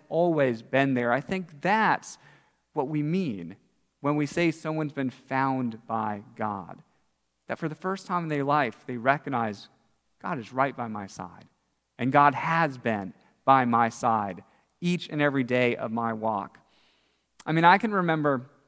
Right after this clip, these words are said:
when I was doing student ministry, I had a conversation with a high school student, and he was extremely honest with me. And he said, "David, I just don't know where I am with God right now."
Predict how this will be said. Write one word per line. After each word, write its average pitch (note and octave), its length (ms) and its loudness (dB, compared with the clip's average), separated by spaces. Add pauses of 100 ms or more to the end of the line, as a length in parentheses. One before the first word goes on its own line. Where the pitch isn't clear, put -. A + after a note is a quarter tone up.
(380)
when F3 140 4
I F3+ 80 8
was F3+ 100 2
doing E3+ 240 0
student F3+ 380 -6
ministry, C#3+ 520 -4 (400)
I C3 60 -4
had F3+ 140 6
a F3 40 -4
conversation E3+ 520 -2
with B2+ 80 -2
a A#2 60 4
high C#3 180 -2
school A#2 260 -8
student, G#2+ 420 -10
and C3+ 160 -2
he F3+ 200 -6
was E3 180 -6 (500)
extremely F#3+ 880 -2
honest C#3+ 400 2
with A#2 200 -10
me. F2 240 -18 (500)
And D#3+ 160 2
he F3 100 -2
said, D#3+ 180 -6
"David, G3+ 400 -6 (720)
I F3 80 -8
just A3 300 -8
don't G#3 200 -2
know F3 200 -2
where D#3 280 -2
I D3+ 100 0
am C3+ 160 -2
with A#2 220 -6
God G#2+ 360 0
right F#2+ 260 -16
now." E2+ 360 -20